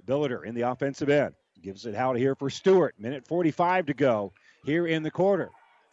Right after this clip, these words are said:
Crandall on the bounce here, trailing it fourteen to six. She backs out near midcourt.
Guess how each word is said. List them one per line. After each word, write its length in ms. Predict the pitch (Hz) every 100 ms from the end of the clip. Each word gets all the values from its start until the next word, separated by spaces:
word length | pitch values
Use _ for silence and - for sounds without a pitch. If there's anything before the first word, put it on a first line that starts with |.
| _ -
Crandall 460 | 185 196 160 - _ _ _ _ _
on 200 | 117 156
the 100 | 170
bounce 380 | 190 208 208 -
here, 320 | 143 117 135 _ _ -
trailing 340 | 175 190 180
it 140 | 175 - 185
fourteen 440 | 208 - 185 185
to 80 | 160
six. 520 | - 202 - - -
She 140 | - 143
backs 320 | 143 151 170
out 160 | 160
near 180 | 147 160
midcourt. 580 | 143 170 - 165 170